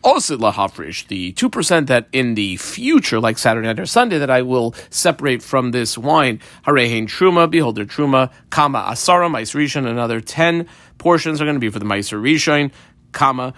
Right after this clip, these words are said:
Teisha, Ma'aser Sheni, and nine portions, uh, that would be basically one-tenth of what's left, will be, uh, for Ma'aser Sheni. Umeichal, he does what he can do, so he can declare that it's, uh, gonna be transferred onto some money that he has, I don't know, on the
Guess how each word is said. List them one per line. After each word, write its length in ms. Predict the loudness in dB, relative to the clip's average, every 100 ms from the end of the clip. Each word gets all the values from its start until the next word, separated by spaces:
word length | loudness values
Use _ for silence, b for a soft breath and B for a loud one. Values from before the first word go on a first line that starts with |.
| b -12
Teisha, 440 | -2 -2 0 0
Ma'aser 320 | 0 0 -4
Sheni, 420 | -4 0 0 2 0
and 160 | 0
nine 340 | 2 2 2 -2
portions, 640 | 0 0 2 0 0 -4 b b b
uh, 240 | 2 4 4
that 100 | 0
would 120 | -4
be 260 | -2 -2 -6 -10
basically 260 | -8 -4
one-tenth 300 | -4 -2 -2
of 80 | -4
what's 180 | -8 0
left, 260 | 2 2 B B B
will 120 | -2
be, 340 | 2 2 0 -4 b b -4
uh, 160 | -2 0
for 140 | -2
Ma'aser 300 | -4 -4 -6
Sheni. 380 | -2 0 0 0
Umeichal, 920 | 2 2 4 2 2 2 4 4 0 -6
he 140 | -2
does 200 | 0 0
what 80 | -2
he 60 |
can 300 | -4 0 0
do, 160 | 0 -2
so 120 | -2
he 100 | -4
can 140 | -4 -8
declare 420 | -8 -2 0 2
that 200 | 0 -2
it's, 500 | -4 -6 -12 -8 -4
uh, 140 | -4
gonna 260 | -4 -6 -6
be 380 | -4 -2 -2 -4 B B B _
transferred 760 | -14 -4 2 2 0 -2 -2 0
onto 340 | 0 0 -4
some 200 | -6 -2
money 240 | 0 2
that 100 | 0
he 60 | 0
has, 220 | 0 0
I 100 | -2
don't 120 | -2
know, 140 | -4 -4
on 80 | -4
the 340 | -4 -6 -10